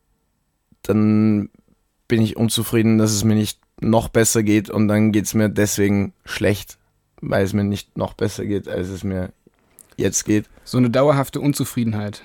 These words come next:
Speaker 1: Ja, genau, ja. Und, und auch so der Gedanke irgendwie so, hm,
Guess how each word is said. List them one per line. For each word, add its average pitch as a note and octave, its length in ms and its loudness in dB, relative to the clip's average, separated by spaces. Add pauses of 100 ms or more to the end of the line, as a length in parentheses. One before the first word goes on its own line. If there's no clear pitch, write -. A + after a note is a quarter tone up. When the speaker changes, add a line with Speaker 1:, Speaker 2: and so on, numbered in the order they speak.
(140)
Speaker 1:
Ja, A2 500 0
genau, G#2+ 500 -4
ja. G2+ 340 -8 (120)
Und, A2 500 0
und G#2+ 260 4
auch G#2+ 160 4
so A#2 260 0
der A#2 220 4
Gedanke A#2 460 2
irgendwie A2+ 540 4
so, A2+ 320 4 (1700)
hm, C#3 320 4